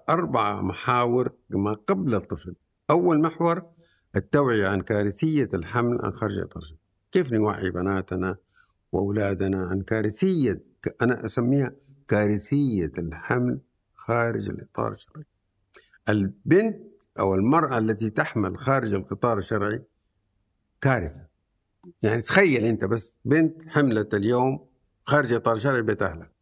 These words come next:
كيف، إيش حتقول لأهلها؟ تقول لهم: "والله أنا حامل خارج إطار شرعي"؟ كيف تقول لأخوها؟ كيف تقول لزميلاتها؟ كيف تقول؟ وكيف حت ما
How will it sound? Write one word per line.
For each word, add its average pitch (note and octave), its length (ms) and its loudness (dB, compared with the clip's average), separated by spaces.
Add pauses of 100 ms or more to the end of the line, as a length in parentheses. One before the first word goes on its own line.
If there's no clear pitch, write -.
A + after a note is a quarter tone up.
(560)
كيف، E3 200 2
إيش E3 140 -2
حتقول G#2 280 -2
لأهلها؟ F2+ 320 -8 (320)
تقول A2 120 0
لهم: G#2+ 80 2
"والله A2+ 160 2
أنا G2+ 100 -2
حامل C3+ 340 -2 (420)
خارج G2+ 200 0
إطار G2+ 260 0
شرعي"؟ C3 320 -4 (580)
كيف C3+ 120 0
تقول A2+ 260 -2
لأخوها؟ G#2+ 400 0
كيف G#2+ 160 -6
تقول G#2+ 280 0
لزميلاتها؟ G#2 800 0 (280)
كيف A#2 160 -2
تقول؟ - 260 -4 (160)
وكيف G#3+ 300 2
حت G#3 240 2
ما G#3+ 380 2